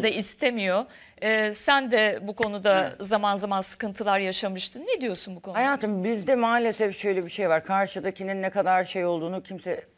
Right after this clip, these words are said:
Speaker 1: Neler çektiğini yaşadın.
Speaker 2: düşünmüyor yani. Ee, zamanı gelirse ya da ister, herkes çocuk doğuracak diye bir şey de yok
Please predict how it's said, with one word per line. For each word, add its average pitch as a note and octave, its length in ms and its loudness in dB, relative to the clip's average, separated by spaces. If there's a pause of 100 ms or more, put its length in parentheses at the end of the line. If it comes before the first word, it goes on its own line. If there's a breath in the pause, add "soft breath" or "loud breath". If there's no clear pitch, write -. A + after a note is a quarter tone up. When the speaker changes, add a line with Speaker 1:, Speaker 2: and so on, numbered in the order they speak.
(460)
Speaker 1:
Neler G#3 280 2
çektiğini F3 360 -4
yaşadın. C4+ 260 0
Speaker 2:
düşünmüyor D3+ 480 0
yani. D3+ 480 0 (640 loud breath)
Ee, F3+ 440 6 (180)
zamanı C4+ 480 2
gelirse A3+ 440 0
ya F3 140 2
da F#3+ 60 -2
ister, G3 320 2
herkes B3+ 320 0
çocuk G#3+ 280 -6
doğuracak G#3+ 420 2
diye F#3+ 160 -2
bir D#3 60 -10
şey F#3 220 -4
de C#3 40 -6
yok A#2 180 -8